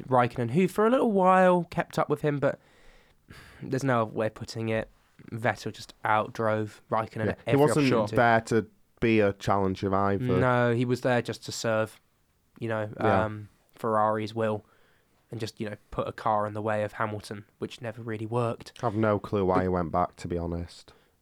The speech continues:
Speaker 1: Uh,
Speaker 2: Except for money.
Speaker 1: Well, he was doing very well with Lotus.
Speaker 2: Yeah, yeah. That's why Ferrari signed him back.
Speaker 1: Yeah.
Speaker 2: That doesn't explain why he accepted to go back.
Speaker 1: Well, I'm not gonna lie, he was probably the only way
Speaker 2: If
Speaker 1: he could get close to the front.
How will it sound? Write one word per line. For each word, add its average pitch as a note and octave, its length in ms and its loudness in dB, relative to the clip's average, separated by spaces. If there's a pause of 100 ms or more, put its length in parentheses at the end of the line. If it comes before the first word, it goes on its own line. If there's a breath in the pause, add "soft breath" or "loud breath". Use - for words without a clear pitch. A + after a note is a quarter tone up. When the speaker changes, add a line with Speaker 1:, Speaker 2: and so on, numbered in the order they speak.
(160)
Speaker 1:
Uh, G3+ 400 4
Speaker 2:
Except - 180 4
for G2+ 60 0
money. E2+ 440 0 (260)
Speaker 1:
Well, B2 140 -14
he - 160 -14
was C#3+ 120 -6
doing F3+ 240 -2
very D3 320 0
well B2 480 2
with A2 640 -4
Lotus. A#2 640 -4
Speaker 2:
Yeah, D3+ 160 4
yeah. G#2 200 6 (260)
That's C3 420 2
why A#2+ 160 4
Ferrari A#2 380 2
signed D#3 340 2
him F#2+ 160 0
back. F2+ 480 -6 (140)
Speaker 1:
Yeah. E3 240 4 (100)
Speaker 2:
That G#2+ 200 2
doesn't A2+ 220 0
explain G#2+ 320 0
why G2+ 140 2
he G2+ 380 -2
accepted - 720 -2 (100)
to - 80 -18
go E2 160 0
back. D#2 320 -2
Speaker 1:
Well, G#2+ 180 -4 (160)
I'm A2+ 160 -6
not A#2 220 -4
gonna G#2+ 160 -6
lie, A2 260 0
he A2+ 80 -6
was A2 100 -8
probably A2 360 -4
the A2 160 -2
only A2 160 -2
way B2 140 0
Speaker 2:
If G#2 60 -2
Speaker 1:
he A2 140 -14
could - 60 -16
get - 180 -6
close G#2+ 220 -4
to G#2+ 100 -10
the G#2 60 -10
front. G#2 420 -6